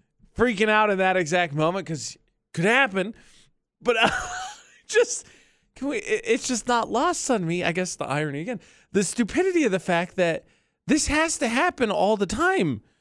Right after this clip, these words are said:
D C's got a football team. D C's got a baseball team. Like, they, they do this all the time. It's one of the major cities that has major sporting events, and somehow this one slipped through the crack 'cause baseball plays a hundred and sixty-two games, so that's eighty-one home games.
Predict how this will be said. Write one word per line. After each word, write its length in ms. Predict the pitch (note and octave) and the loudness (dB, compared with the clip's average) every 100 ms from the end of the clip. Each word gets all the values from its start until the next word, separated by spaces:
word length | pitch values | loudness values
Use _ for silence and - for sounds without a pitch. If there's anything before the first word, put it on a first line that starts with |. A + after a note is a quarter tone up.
| _ _ - | _ _ -6
D 180 | C#3+ B3+ | 0 0
C's 300 | A#3+ C4+ A3+ | 0 -2 0
got 180 | A3+ F#3 | 2 0
a 40 | |
football 380 | - A#3 C#4+ C#4 | 0 -2 0 -2
team. 440 | B3+ B3+ D4 D4 - _ _ _ _ _ - | 0 0 0 -2 -6 _ _ _ _ _ -2
D 140 | F#3 | -2
C's 260 | E3+ G#3+ F3+ | 0 -4 0
got 160 | G3+ | 0
a 40 | D#3 | 2
baseball 540 | E3+ A#3+ - C4 B3+ | 0 -2 -2 -2 -2
team. 480 | B3 A#3+ C#4+ D#4+ D4 - _ _ _ _ - | 0 -2 0 0 -4 -8 _ _ _ _ -2
Like, 260 | G#3+ F#3 | -2 0
they, 240 | A#3 C#4 C4 | 0 2 0
they 300 | F3 C4+ C4 | 0 2 2
do 320 | F#3+ E4+ G4 | 2 2 4
this 260 | D4 A#3 | 2 0
all 240 | A3+ A#3+ A3+ | 2 2 2
the 120 | G#3 | 0
time. 380 | G#3+ F4 A3+ D#3 | -2 0 0 0
It's 180 | E3+ G3 | -2 0
one 180 | B3 | 0
of 60 | B3 | 2
the 80 | A3 | 2
major 340 | A3+ A#3 A3 | 0 0 -4
cities 400 | G3+ B3 A#3+ A#3+ | -4 -2 -2 0
that 140 | G#3 G3+ | -2 2
has 240 | A#3 F#3+ | 2 2
major 280 | G#3+ A3 G3 | 0 0 -4
sporting 360 | - C#4+ D#4+ A#3+ | 0 2 2 2
events, 320 | F3+ G3+ F#3 | 2 2 2
and 100 | F#3 | -2
somehow 440 | - D4+ D4+ B3 | 0 2 2 2
this 260 | G3 C#4 - | 2 -2 -2
one 160 | A#3+ G3 | -4 -4
slipped 340 | - A#3+ A#3+ | -4 -4 -2
through 120 | A3 | -4
the 80 | F3 | -2
crack 500 | G3+ C#4+ C4 F3 - - - _ | 2 2 4 2 -2 -16 -20 _
'cause 120 | G3 | -4
baseball 400 | G3 D4+ C#4 A#3+ | -2 -2 -2 -4
plays 240 | G#3 A3+ F#3 | 0 0 2
a 60 | |
hundred 280 | A#3 C4 G3+ | 2 2 2
and 200 | G3+ E3+ | 2 0
sixty-two 480 | - B3 G3+ F#3 G#3 | 0 -2 -4 -2 0
games, 300 | G#3+ G#3 D3 | 2 0 0
so 80 | G3 | -2
that's 120 | - | 0
eighty-one 460 | G#3 B3 A3 G#3+ | 0 2 2 2
home 260 | G3 A3+ A3 | 4 2 2
games. 520 | E3 B2 G#2+ A2+ - | 2 0 -2 -6 -10